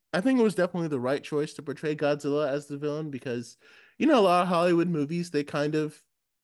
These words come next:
they're trying to, they try to find the balance of, like, is Godzilla this mystical hero? And it's like, or is he our protector? And it's like, it's weird, kind of.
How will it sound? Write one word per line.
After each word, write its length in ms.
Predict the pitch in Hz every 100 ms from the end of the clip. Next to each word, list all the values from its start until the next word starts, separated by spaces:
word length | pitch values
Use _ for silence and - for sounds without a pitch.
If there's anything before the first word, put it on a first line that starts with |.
| _ _ _ _ _ _ _ _ _ _ _ _
they're 120 | 139
trying 280 | 165 214 190
to, 120 | 180 139
they 80 | 151
try 200 | 254 214
to 60 |
find 220 | 208 196 147
the 40 |
balance 340 | 143 156 170
of, 100 | 151
like, 180 | 135 110 -
is 140 | 117
Godzilla 640 | - 147 127 120 139 131
this 220 | 113 110 -
mystical 560 | 131 139 - - 120
hero? 580 | 104 143 135 120 107 101 - - - _ _
And 160 | 110 113
it's 200 | 107 -
like, 340 | 117 107 104 -
or 320 | 147 147 127 120
is 240 | 104 -
he 220 | - 147
our 120 | 131
protector? 800 | 117 123 - 139 139 - 117 101 - - _ _
And 100 | 139
it's 160 | 143 -
like, 260 | 135 127 - - _ _ -
it's 140 | 147
weird, 460 | 131 185 131 95 - _
kind 300 | 151 117 101
of. 240 | 92 -